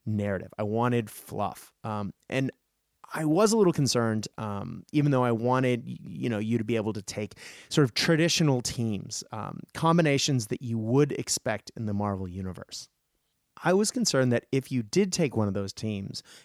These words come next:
and this game did reward you for that, that you would get a bonus that would perhaps, um, be,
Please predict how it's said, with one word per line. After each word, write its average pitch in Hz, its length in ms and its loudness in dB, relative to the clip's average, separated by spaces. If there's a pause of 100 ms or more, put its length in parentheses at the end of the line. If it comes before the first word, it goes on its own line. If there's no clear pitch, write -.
(140)
and 127 160 2
this 123 140 2
game 123 240 0
did 156 260 4
reward 131 480 4
you 120 80 0
for 104 120 -10
that, 98 200 -6
that 123 60 -2
you 147 160 2
would 190 100 -2
get 180 160 2
a 143 40 2
bonus 113 500 -2
that 107 280 -2 (240)
would 151 220 2
perhaps, - 760 -2 (120)
um, 123 720 0 (920)
be, 160 840 2